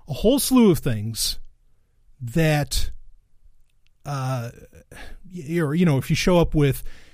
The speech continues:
shields, baseball bats, I don't know, whatever the fuck you happen to show up with, okay?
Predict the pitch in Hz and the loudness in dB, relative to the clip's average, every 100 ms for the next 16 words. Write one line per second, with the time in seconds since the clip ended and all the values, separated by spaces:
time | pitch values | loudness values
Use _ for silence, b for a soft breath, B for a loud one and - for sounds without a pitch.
0 | b - 247 254 240 240 233 190 127 208 | b 0 4 6 6 6 4 2 0 2
1 | 240 - 214 214 202 196 196 190 - 190 | 2 2 2 2 2 2 4 2 0 0
2 | 185 143 123 185 233 233 - 202 - 175 | 0 2 2 4 4 2 0 -2 0 2
3 | 143 143 156 135 - 135 120 110 107 110 | 4 2 0 -2 0 0 0 -6 -10 -10
4 | 127 123 135 | -8 -6 -6